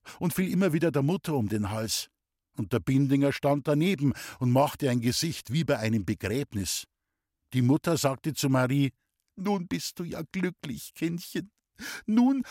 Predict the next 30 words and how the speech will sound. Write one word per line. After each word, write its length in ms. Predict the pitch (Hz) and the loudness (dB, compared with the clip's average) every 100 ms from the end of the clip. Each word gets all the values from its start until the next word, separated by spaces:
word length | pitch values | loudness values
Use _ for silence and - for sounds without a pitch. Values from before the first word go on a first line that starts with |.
| - | -6
hast 380 | - 220 - - | -2 0 -2 -2
du 80 | |
ja 220 | 170 151 147 - | -2 -2 -4 -8
einen 320 | - 143 143 113 | -8 -4 -4 -4
braven 640 | 143 135 156 143 - 147 143 | -6 -4 -4 -4 -6 -8 -8
Mann.“ 320 | 135 135 113 _ _ _ _ _ _ | -6 -6 -10 _ _ _ _ _ _
Und 160 | - 104 | -4 -2
zum 240 | 110 92 | 0 0
Bindinger 440 | 139 196 202 160 135 | 2 2 2 2 2
sagte 380 | 131 127 - | 0 -2 -2
sie: 300 | 120 131 127 - _ _ _ - - _ | -4 0 -2 -4 _ _ _ -20 -20 _
„Du 120 | 233 | -6
machst 440 | - - - - - | -4 -6 -4 -6 -4
sie 140 | 180 | -6
glücklich, 500 | 170 170 - 139 - | -4 -6 -6 -10 -10
Gelt. 380 | - 160 - - _ _ _ - - | -10 -12 -14 -20 _ _ _ -20 -14
Das 220 | 165 - | -8 -6
versprichst 600 | 185 151 - 143 - - | -6 -6 -4 -4 -4 -4
du 60 | 127 | -8
mir.“ 240 | 113 123 - _ _ _ _ _ | -10 -10 -14 _ _ _ _ _
Der 100 | 80 | -6
Bindinger 480 | 110 123 131 120 107 | 0 2 2 2 0
sagte: 460 | - 113 - 117 107 - - _ | 0 0 0 -4 -4 -8 -20 _
„Ja, 420 | 71 73 160 170 _ _ _ _ | -4 0 2 0 _ _ _ _
ich 260 | - 127 98 | -8 -6 0
will 160 | 135 190 | 2 4
es 200 | 156 107 | 0 -2
mit 160 | 98 | -4
Gott 240 | - 92 - | -4 -6 -4
versuchen.“ 640 | 190 170 180 135 - | -2 0 0 -2 -8